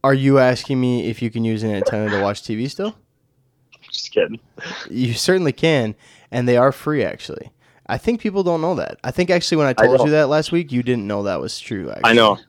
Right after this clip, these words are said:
Speaker 2: That was kind of the point of me bringing it up.
Speaker 1: Yeah.
Speaker 2: It's crazy.
Speaker 1: Yeah, last week, my Micah was like, uh,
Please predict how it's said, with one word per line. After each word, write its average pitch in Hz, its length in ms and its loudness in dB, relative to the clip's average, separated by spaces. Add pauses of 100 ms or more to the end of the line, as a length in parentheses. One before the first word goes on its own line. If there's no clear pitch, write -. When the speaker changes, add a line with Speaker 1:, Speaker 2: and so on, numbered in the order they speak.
Speaker 2:
That 120 80 -2
was 113 140 0
kind 113 200 -2
of 98 80 -4
the - 60 -20
point 107 140 -4
of 101 80 -6
me 98 80 -8
bringing 98 320 -4
it 98 80 -4
up. 98 160 0
Speaker 1:
Yeah. 92 220 -6
Speaker 2:
It's - 180 -18
crazy. 101 440 -8 (320)
Speaker 1:
Yeah, 120 160 2
last 117 300 -2
week, 120 180 -2
my 104 320 -4
Micah 113 300 -4
was 101 220 -4
like, 101 280 -6
uh, 85 420 -6